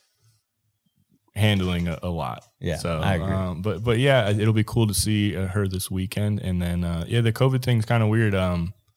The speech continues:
Speaker 1: it's funny to hear from an aspect because you hear on the, on the news and stuff that, that kids are getting socially, like, kinda messed up and stuff
Speaker 2: Same
Speaker 1: because of it.
Speaker 2: thing.
Speaker 1: And it's like, man, the,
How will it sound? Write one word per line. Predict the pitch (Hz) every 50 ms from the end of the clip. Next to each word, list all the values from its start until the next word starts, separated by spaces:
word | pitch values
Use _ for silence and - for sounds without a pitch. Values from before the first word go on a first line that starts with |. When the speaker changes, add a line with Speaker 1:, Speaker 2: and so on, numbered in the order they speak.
| _ _ _ _ _ _ -
Speaker 1:
it's | 107 104 -
funny | - 120 120 123 120
to | 113 107
hear | 113 117 113 113 110
from | 110 - 110 107 101 95 - -
an | 101 98 95
aspect | 92 95 98 98 - - - 95 90 -
because | - 98 - 110 101
you | 104 98
hear | 104 113 110
on | 104 98 95
the, | 95 90 87 85 82 78 -
on | 90 90 85 85
the | 85
news | 85 87 92 98 101 98 95 92
and | 85 -
stuff | - - 87 85 -
that, | - 82 82 71 - _ _ _ _ _ _ _ _ -
that | 95 90 87
kids | - - 110 107 95 98
are | 92 90
getting | 90 90 87 85 82 82 82 82 - _ -
socially, | - - 98 90 87 - - 98 92 92
like, | 90 85 90
kinda | - 95 92 85
messed | 85 85 82 80 - -
up | 95 87 - -
and | 85 82
stuff | - - 85 82 -
Speaker 2:
Same | - 90 90
Speaker 1:
because | 87 92 90 87 90
of | 98
it. | 101
Speaker 2:
thing. | 104 101 90
Speaker 1:
And | 87 85
it's | 80 - 90
like, | 82 82
man, | 85 92 113 120 107 90
the, | 82 82